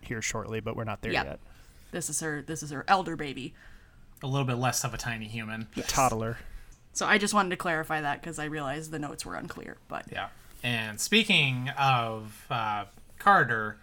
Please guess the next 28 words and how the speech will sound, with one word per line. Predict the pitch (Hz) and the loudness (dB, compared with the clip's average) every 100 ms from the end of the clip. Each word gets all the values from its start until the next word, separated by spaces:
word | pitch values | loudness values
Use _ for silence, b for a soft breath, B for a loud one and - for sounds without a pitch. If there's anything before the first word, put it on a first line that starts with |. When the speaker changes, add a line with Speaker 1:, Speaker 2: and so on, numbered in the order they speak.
| B B B B B B | B B B B B B
Speaker 3:
transition | 190 170 170 147 | 4 6 4 2
to | 151 147 | 2 2
a | |
shot | - 170 139 | 4 4 4
of | 120 | 2
him | 151 | 0
in | 139 | 0
a | 123 | -2
cab. | - 156 147 147 143 143 | 4 8 10 10 8 4
Uh, | 127 | 0
he's | 120 110 | 0 -4
peeking | - 135 120 | -2 0 0
his | 110 | -2
head | - 135 | 4 6
out. | 123 123 120 120 | 6 6 6 2
It's | 143 - - - - - | -6 -8 -6 -6 -8 -18
completely | - 147 131 - 175 175 156 147 131 123 - - 165 - - | -6 -4 -4 -4 0 2 4 2 2 -2 -6 -6 -6 -8 -8
jam-packed | 135 120 143 143 139 135 131 131 123 120 - | -2 2 4 6 4 2 0 2 2 0 -4
traffic | - 131 123 120 | 2 4 4 0
along | 117 113 113 117 | -2 -4 -4 -4
Michigan | 117 127 113 | -2 -2 -2
Avenue. | 113 113 113 117 110 110 110 | -2 -2 -2 -6 -6 -6 -6
He's | 135 | -6
looking | 247 240 | -4 -2
very | 131 139 156 127 | 2 4 4 2
tan, | - 139 113 110 | -2 0 0 -4
so | 117 113 | -4 -4
it, | 120 | -6